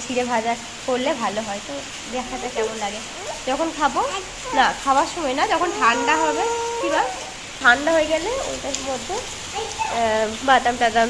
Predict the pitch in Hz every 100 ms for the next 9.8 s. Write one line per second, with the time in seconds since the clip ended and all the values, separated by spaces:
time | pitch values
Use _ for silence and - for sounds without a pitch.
0 | 240 226 233 220 254 233 254 240 202 -
1 | 202 - 196 - - - - - - -
2 | - 415 587 466 381 403 294 226 180 196
3 | - - - - - - 381 359 - 277
4 | 427 - 339 330 277 220 208 185 170 202
5 | 269 294 285 294 254 277 - 294 269 269
6 | 254 254 285 370 - - - - - -
7 | - - - 233 - 254 349 330 302 277
8 | 269 - 302 277 - 320 254 247 247 -
9 | 262 240 233 262 269 240 -